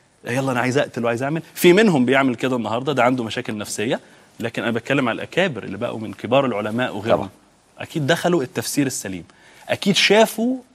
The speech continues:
Speaker 1: من خلال الغيوم دي، شافوا النور وفهموا المنهج بتاع الأمة وفهموا توفيق الله للأمة.
Speaker 2: شافوا الغابة، ما شافوش الشجر.
Speaker 1: شافوا الغابة وبالشجر اللي فيها.
Speaker 2: أيوة.
Speaker 1: لدرجة في نقطة كويس إن إحنا بس ما ننساهاش، اللي هي حسن الظن بالله.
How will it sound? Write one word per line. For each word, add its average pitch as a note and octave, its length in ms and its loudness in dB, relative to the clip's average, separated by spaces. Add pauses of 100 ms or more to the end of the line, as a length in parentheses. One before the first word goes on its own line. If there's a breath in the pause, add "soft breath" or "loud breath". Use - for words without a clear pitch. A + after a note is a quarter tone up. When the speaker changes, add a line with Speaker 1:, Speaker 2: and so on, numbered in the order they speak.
(120)
Speaker 1:
من B2+ 140 0
خلال D3 320 4
الغيوم F3 420 4
دي، F#3+ 100 2
شافوا F3 340 0
النور G3 340 0 (260 loud breath)
وفهموا F#3 360 0
المنهج D#3 400 0
بتاع A#2 260 -2
الأمة E3 400 -4 (320 loud breath)
وفهموا A#3 540 2 (460)
توفيق E3+ 440 -2
الله D#3+ 140 0
للأمة. D#3 180 0
Speaker 2:
شافوا C#3 220 4
الغابة، A#2 400 4 (320)
ما F2 60 -18
شافوش - 380 -8
الشجر. F#2+ 400 -2
Speaker 1:
شافوا D3 320 0
الغابة G3+ 480 4
وبالشجر D#3 720 2
اللي A#2 160 -2
فيها. A2 100 2
Speaker 2:
أيوة. F#2+ 180 2 (240 soft breath)
Speaker 1:
لدرجة F#3 340 4
في F#3 160 0
نقطة F3+ 260 0
كويس E3+ 300 -2
إن C#3+ 100 -6
إحنا D#3 160 -6
بس D#3+ 140 -8
ما D3 60 -4
ننساهاش، C3+ 500 -6
اللي A#2+ 220 -4
هي E3 60 -2
حسن D#3 280 -10
الظن B2 260 -4
بالله. F#2+ 340 -8